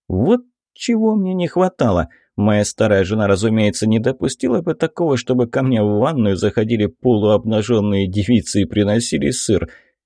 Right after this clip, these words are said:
Кстати, сыр. Восхитительно! А что ещё здесь?» Дольки лимона с сахаром и сладкие орешки.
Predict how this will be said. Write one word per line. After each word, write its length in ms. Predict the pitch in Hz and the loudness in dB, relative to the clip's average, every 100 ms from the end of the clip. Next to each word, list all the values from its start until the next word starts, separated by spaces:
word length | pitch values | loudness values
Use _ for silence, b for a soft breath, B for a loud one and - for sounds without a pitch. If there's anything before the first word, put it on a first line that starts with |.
| _ _ | _ _
Кстати, 760 | - - - _ 190 190 - 220 | -10 -8 -10 _ -4 -4 -2 -2
сыр. 500 | - - 95 - - _ _ _ | -4 -2 -2 -4 -12 _ _ _
Восхитительно! 1300 | 92 90 92 104 101 - - 190 - 120 - 87 82 - - | -4 0 2 2 2 -2 -8 -10 -6 -8 -6 -4 -4 -6 -4
А 260 | 98 95 | -2 0
что 460 | 85 - - - 214 | -4 -8 -14 -4 -2
ещё 640 | 107 - 82 - - 180 190 | -2 -2 -4 -4 -4 -2 -2
здесь?» 460 | 190 196 180 - - _ _ _ | -4 -2 -2 -4 -12 _ _ _
Дольки 520 | - 90 110 226 175 101 | -8 -4 0 0 0 -4
лимона 440 | 107 113 101 92 | -2 0 0 -2
с 80 | - | -4
сахаром 680 | - - 170 - 160 156 139 | -6 -4 -4 -4 -4 -2 -4
и 40 | |
сладкие 680 | - 113 120 123 - 127 - | -2 0 0 -2 -2 -2 0
орешки. 720 | 143 160 110 85 - - - | -4 -2 0 -2 -4 -14 -20